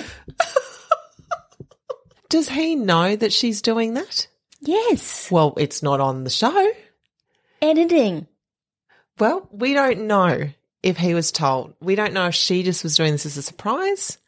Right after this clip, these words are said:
Speaker 1: or if they had a discussion about it. We don't know.
Speaker 2: Anyway.
Speaker 1: Jamie's now made the bed and Culver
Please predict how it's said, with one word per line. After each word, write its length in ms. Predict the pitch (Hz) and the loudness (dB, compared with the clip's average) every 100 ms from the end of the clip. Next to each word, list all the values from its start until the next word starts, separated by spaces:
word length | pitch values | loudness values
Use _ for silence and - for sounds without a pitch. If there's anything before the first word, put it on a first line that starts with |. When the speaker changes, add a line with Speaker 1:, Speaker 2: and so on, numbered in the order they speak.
| _ _ _ _ | _ _ _ _
Speaker 1:
or 200 | - 180 | 0 4
if 120 | 170 170 | 4 2
they 100 | 143 | -2
had 180 | 131 131 | -4 -8
a 40 | |
discussion 580 | - - - 240 - 269 | -12 -10 -4 -2 0 0
about 340 | 247 262 254 | 2 4 4
it. 340 | 269 262 - - _ _ - | 2 0 -4 -12 _ _ -10
We 220 | 226 277 | -4 0
don't 340 | 277 254 214 | 0 0 0
know. 420 | 214 185 156 147 143 _ _ _ _ | 0 2 2 -2 -8 _ _ _ _
Speaker 2:
Anyway. 800 | 185 175 156 131 196 202 123 127 - _ | 2 4 2 0 -8 -10 -10 -10 -12 _
Speaker 1:
Jamie's 420 | - 165 185 196 180 | 0 2 4 2 2
now 160 | 160 | 2
made 320 | 147 139 135 131 | 2 2 0 -2
the 80 | |
bed 360 | 123 117 - - - _ _ _ | -4 -2 -2 -6 -16 _ _ _
and 140 | 131 131 | -10 -2
Culver 520 | 151 151 156 156 | 2 4 4 0